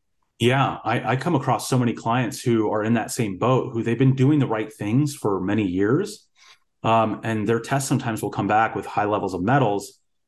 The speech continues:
and I'm just like, "Don't shoot the messenger." Like, I'm not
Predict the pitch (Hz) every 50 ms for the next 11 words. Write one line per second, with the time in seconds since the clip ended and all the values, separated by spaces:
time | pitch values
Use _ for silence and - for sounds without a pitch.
0 | _ _ - 110 110 113 120 127 127 123 - 120 92 - - - 143 139 135 139
1 | - 165 165 147 143 135 127 127 131 - 143 117 120 117 113 110 110 107 101 117
2 | 113 113 110 110 110 - - -